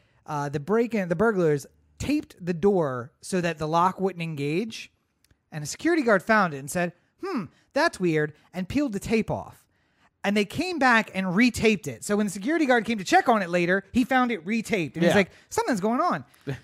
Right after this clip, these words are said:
Speaker 1: Listen, dummies, once you're in the door, you don't need tape on the doorway. Like, you, that means you came back and checked it and was like, "Oh, somebody took our tape off. Here, let me put some more tape on.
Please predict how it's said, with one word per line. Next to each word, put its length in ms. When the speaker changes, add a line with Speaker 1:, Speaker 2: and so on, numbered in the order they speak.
Speaker 1:
Listen, 260
dummies, 440
once 320
you're 120
in 260
the 60
door, 440
you 180
don't 360
need 280
tape 480
on 200
the 80
doorway. 680
Like, 300
you, 180
that 180
means 240
you 80
came 240
back 160
and 100
checked 300
it 100
and 80
was 140
like, 280
"Oh, 320
somebody 220
took 120
our 80
tape 260
off. 240
Here, 220
let 0
me 80
put 160
some 80
more 100
tape 260
on. 200